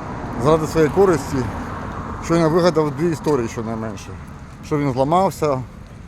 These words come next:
е, потім, що він, е, Харі Крішна. Що він, що він побачив там інших, е, порушників, там і також зупинився, виявляєте?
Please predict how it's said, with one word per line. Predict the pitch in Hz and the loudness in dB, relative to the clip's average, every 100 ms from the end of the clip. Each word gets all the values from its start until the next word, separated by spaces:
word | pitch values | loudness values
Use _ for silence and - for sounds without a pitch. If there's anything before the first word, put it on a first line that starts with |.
| - - - - - | -16 -16 -16 -16 -4
е, | 123 120 123 123 117 | 0 2 4 2 2
потім, | 127 127 123 123 | 0 -2 -2 -2
що | 113 123 | -2 -2
він, | 117 123 120 117 | 0 -2 0 0
е, | 117 107 - - - - - - 135 - | -2 -4 -12 -16 -14 -14 -12 -6 -6 -4
Харі | 120 120 | -4 -4
Крішна. | 123 117 98 87 - - - | -6 -8 -10 -12 -14 -14 -12
Що | - 143 | 0 2
він, | 147 | 4
що | 156 | 2
він | 156 | 2
побачив | 139 143 139 135 | 4 4 4 2
там | 120 135 165 | 0 2 4
інших, | 202 - 160 - | 2 0 -2 0
е, | 156 143 143 135 131 131 127 117 - - - - | 0 4 4 4 4 4 2 -2 -8 -8 -10 -4
порушників, | - 151 143 139 127 | 2 2 2 -2 -2
там | 123 135 | 0 0
і | |
також | 127 143 127 120 | 2 2 2 -4
зупинився, | 123 123 131 120 110 | -6 -2 -2 -2 -4
виявляєте? | 104 120 139 139 | -2 2 2 0